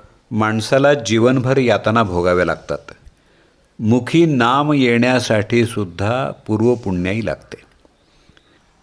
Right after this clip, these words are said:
गुरुचरित्राच्या पोथीमध्ये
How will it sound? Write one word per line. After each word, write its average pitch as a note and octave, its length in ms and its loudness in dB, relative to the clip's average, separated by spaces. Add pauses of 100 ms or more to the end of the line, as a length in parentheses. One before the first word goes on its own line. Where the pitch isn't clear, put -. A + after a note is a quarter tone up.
(500)
गुरुचरित्राच्या C3 1120 0 (640)
पोथीमध्ये G2 800 0